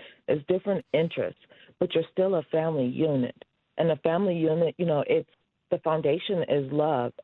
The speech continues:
and trust and mutual respect. And I think if we have that foundation of love, trust, you know, mutual respect, then we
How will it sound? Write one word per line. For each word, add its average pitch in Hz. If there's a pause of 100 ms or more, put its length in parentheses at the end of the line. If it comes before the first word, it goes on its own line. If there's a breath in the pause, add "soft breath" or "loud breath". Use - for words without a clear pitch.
(100)
and 123 (160)
trust 131 (240)
and 135
mutual 147
respect. - (340 loud breath)
And 165
I 160
think 202
if 175
we 151
have 151
that 139
foundation 143
of 131 (120)
love, 135 (280)
trust, 131 (240)
you 147
know, 117
mutual 147
respect, 139 (1120 loud breath)
then 196
we 202